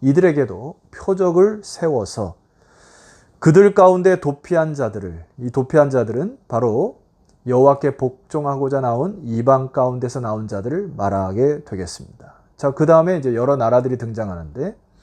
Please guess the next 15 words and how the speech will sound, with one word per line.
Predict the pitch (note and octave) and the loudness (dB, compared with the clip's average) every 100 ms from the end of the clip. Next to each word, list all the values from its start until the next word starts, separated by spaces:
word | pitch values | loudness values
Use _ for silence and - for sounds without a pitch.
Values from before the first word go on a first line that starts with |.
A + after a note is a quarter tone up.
| - _ _ - | -20 _ _ 2
여러 | C3 D#3 | 6 8
나라 | D3+ C#3+ C3 | 8 8 6
곧 | C#3 C3 | 2 -2
다시스와 | B2+ B2+ C3 - A2 F#2 F2 F2 D#3 | 0 -2 -2 -10 -12 -12 -12 -14 -4
뿔과 | D3+ C#3+ D3 D3 - | -2 6 6 4 -2
활을 | D#3 D#3+ D3+ | -2 0 0
당기는 | C#3 C3+ C#3+ D3 | -4 -4 -6 -6
룻과 | A2+ - - F#2 D#2 _ _ _ _ - | -10 -14 -10 -8 -8 _ _ _ _ -4
두발과 | C3 C#3 C#3 D3 C#3 A#2+ | 2 4 6 4 4 2
야인과 | A2+ B2+ A#2 F#2 G2+ G3 _ _ _ _ _ _ _ _ _ - _ _ - | 0 0 -4 -10 -10 -10 _ _ _ _ _ _ _ _ _ -20 _ _ 4
또 | F#3 | 6
나의 | E3 E3+ E3 | 8 6 4
명성을 | D#3+ D#3+ E3+ D3+ | 2 2 0 -2
듣지도 | C#3+ D#3+ D3+ | -6 -4 -2
못하고 | C3 - A#2+ B2 B2+ - | -4 -4 -4 -2 -4 -8